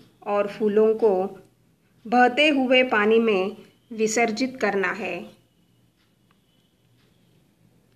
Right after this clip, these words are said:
और नारियल और ड्राई फ्रूट का परिवार में अन्य सदस्यों में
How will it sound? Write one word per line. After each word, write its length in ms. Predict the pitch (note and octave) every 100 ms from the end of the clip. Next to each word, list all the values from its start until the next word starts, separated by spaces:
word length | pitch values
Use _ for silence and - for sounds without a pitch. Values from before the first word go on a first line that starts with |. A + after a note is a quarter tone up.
| _ _ _ _
और 380 | G3+ F#3+ G#3 - - _ _ _ A3
नारियल 720 | G#3+ G#3+ A#3 B3 C4 D4+ D4+ - - _ _ _ - _ _
और 240 | A3 G#3+ G#3+
ड्राई 300 | A3 G3+ G3
फ्रूट 520 | - A3 F#3+ - - _ _ _
का 160 | G#3 F#3 F#3+ - - _ _ - _ -
परिवार 500 | A#3 B3+ A#3+ A3+ A3+
में 400 | A3+ A3 B3 A#3+ - _ A#3
अन्य 340 | C4 D4 D4+
सदस्यों 640 | D4+ A3 A#3 A3+ A#3+ A3
में 380 | G#3+ G3+ F#3+